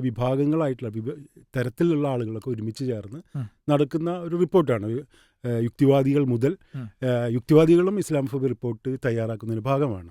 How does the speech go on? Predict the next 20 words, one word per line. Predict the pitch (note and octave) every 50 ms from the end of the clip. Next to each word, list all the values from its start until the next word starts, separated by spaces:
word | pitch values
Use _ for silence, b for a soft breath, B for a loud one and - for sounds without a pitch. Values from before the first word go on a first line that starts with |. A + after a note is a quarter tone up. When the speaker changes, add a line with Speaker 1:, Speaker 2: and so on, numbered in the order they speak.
| - D#3+
Speaker 2:
ആ. | D3+ C3 G#2+ G2+ _ _ _ _ -
Speaker 1:
ഏഹ്, | A#2+ A2+ A2 A2+ A2 A2+ A#2 C3 C#3 D#3 E3 D#3 D#3 D#3 D3 C#3+ C#3+ E3+ F3 F3 F3
യുക്തിവാദിയായിട്ടുള്ള | D3 - - D#3 D3 D3 C#3+ D#3 D3+ C#3 D3+ C#3+
ആളുകൾ | C3+ C3 C3 C3
പോലും | B2+ - C3 B2 B2+
ഇതിൻ്റെ | A#2 A2 A2
ഉള്ളിലുണ്ട്. | G#2+ G#2 G2 G#2+ -
സ്ത്രീകളുണ്ട്, | - - A#2 A2+ A2+ A2 G#2+ G#2 G2+ G2+ G2 G#2 F#2+ -
Speaker 2:
അതെ. | B2+ B2 A#2+ A#2
Speaker 1:
പുരുഷന്മാരുണ്ട്, | A#2 - A#2 G#2+ - B2 A#2 A#2 A#2 A2 G#2+ G#2+ G2+ G2+ G2+ A2 B2 D#3+ F#3
അല്ല, | F#3+ G3 F#3+ F#3+ E3+ F3+ F3+ - - b b b b
ക്രിസ്ത്യാനികളുണ്ട്, | - C3+ - - D3+ C#3+ C#3 C3+ B2+ A#2 A#2 A2 A2 G#2+ G#2+ G#2 G#2 G#2 G2+ - _ _ _ _ _ _ _ -
സവർണരുണ്ട്, | - B2+ A#2 A#2 B2+ B2 B2+ C3+ C3 B2 A#2+ A2 G#2+ G#2
അവർണരുണ്ട്, | G#2+ G#2+ G#2 A2 A2 B2 A#2+ A#2 A2 G#2 G2+ G2+ G#2 G#2 A#2 _ _ _ _ _ _ _ _ _ -
ദലിതരുണ്ട്, | G#2+ B2 B2 B2 B2 C#3+ C3+ B2+ A#2 G#2 G2 G#2
Speaker 2:
ഉം, | A#2 _ - B2+ C#3+
Speaker 1:
ഏഹ്, | E3 F3+ F#3+ F#3+
Speaker 2:
ഉം. | - - - D3
Speaker 1:
ഏഹ്, | D3+ C3 A#2+
മുസ്ലിങ്ങളുണ്ട്, | B2 B2 - C#3+ C3+ B2 A#2+ A2 G#2 G2 G2 G#2